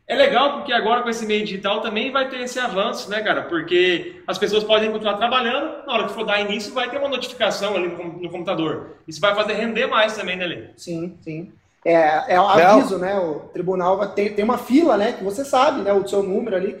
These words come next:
Speaker 2: quando você vai ser o, o próximo, né?
Speaker 3: É. Não, o a-, e, e assim, o atraso de pauta, gente, ele é inevitável, tá?
Speaker 1: Sim.
Speaker 3: O, o atraso de pauta, ele é inevitável. É, é, pode acontecer um monte de coisa,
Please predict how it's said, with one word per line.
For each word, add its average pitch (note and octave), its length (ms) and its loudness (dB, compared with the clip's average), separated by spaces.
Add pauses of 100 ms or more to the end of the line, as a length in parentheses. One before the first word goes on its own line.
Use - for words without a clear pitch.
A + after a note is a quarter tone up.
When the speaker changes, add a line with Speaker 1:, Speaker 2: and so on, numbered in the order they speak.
(360)
Speaker 2:
quando G#3+ 280 2
você A3+ 240 -2
vai A3 160 0
ser A3+ 140 0
o, A3 360 0
o - 60 -8
próximo, A3 540 0
né? F#3 220 -10 (1400)
Speaker 3:
É. C3 420 4
Não, C4 180 8
o D3+ 60 10
a-, D#3+ 180 6
e, G3 80 6
e G3+ 260 8
assim, G3 240 4
o C3+ 80 4
atraso G3 320 6
de - 120 0
pauta, - 640 4
gente, - 380 0
ele D3+ 140 4
é E3 40 8
inevitável, E3+ 640 2 (100)
tá? - 160 -2 (180)
Speaker 1:
Sim. E3 400 -20 (100)
Speaker 3:
O, E3 80 4
o F3 180 6
atraso A3 240 6
de - 60 -10
pauta, G#3 240 6
ele F3+ 120 8
é G#3 40 8
inevitável. F#3+ 640 4
É, C#3+ 240 4
é, D3 80 4
pode F3+ 220 6
acontecer F#3+ 320 4
um F3+ 40 8
monte G3+ 180 2
de G3 60 -2
coisa, C#3+ 680 6